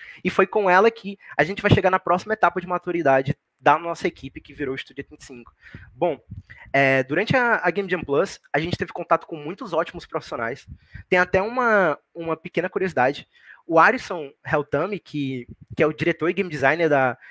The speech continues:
da Game Plan Fortaleza, ele tá acreditado nos cre-, tá acreditado nos créditos, é ótimo, né? Ele está nos créditos do Farm Break, porque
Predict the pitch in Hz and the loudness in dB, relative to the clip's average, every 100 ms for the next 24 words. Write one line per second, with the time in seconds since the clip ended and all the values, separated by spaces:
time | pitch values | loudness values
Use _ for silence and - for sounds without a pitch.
0 | - - 131 143 143 139 - - 135 123 | -6 -4 -2 -4 -6 -6 -6 -4 -2 0
1 | 180 160 - _ _ _ _ 180 208 240 | -2 -4 -8 _ _ _ _ 2 2 2
2 | - - 226 320 - 185 202 196 - - | 2 2 0 2 6 6 4 -6 -8 0
3 | 180 165 - - - - 143 143 175 185 | 2 2 -2 -20 -16 -4 -4 0 0 0
4 | 185 170 165 - 175 175 156 120 - 113 | -2 -2 -2 -4 -2 2 2 0 -6 -8
5 | 127 - - - - 180 208 - 190 226 | -10 -12 -20 -8 -2 -2 -2 2 2 2
6 | 233 - - 170 214 214 190 151 160 - | -6 -6 2 2 2 -2 -10 -12 -6 -4
7 | 156 156 127 135 - - _ _ _ _ | -4 -2 -2 -2 -4 -18 _ _ _ _
8 | 170 160 - 160 160 151 139 | -4 -2 -2 2 4 4 0